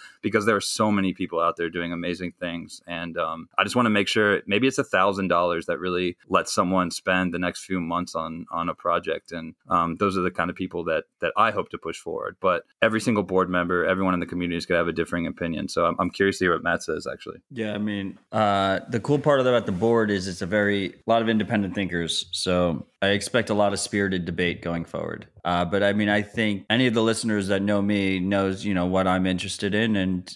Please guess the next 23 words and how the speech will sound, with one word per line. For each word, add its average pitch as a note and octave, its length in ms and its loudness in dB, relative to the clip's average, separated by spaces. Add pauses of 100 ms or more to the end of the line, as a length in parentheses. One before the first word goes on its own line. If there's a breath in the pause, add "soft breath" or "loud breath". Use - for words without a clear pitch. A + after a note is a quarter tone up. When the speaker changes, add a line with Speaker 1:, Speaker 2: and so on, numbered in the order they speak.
Speaker 2:
and F2+ 500 0
I F#2+ 140 4
just F#2 260 -4
basically G2 420 2
co-sign F#2+ 460 2
exactly F2+ 340 0
what F2 180 0
Ben F2+ 200 2
said. E2 340 -4
He, E2 400 -6
he F#2 100 -10
kinda F2+ 200 0
just F2 300 -6
pulled F#2+ 140 -2
the F2 80 -2
words E2+ 260 -2
right E2 120 0
out E2 140 0
of D#2+ 60 -4
my E2+ 80 -2
mouth, D#2+ 300 -2
you D2+ 80 -4
know, E2 180 -2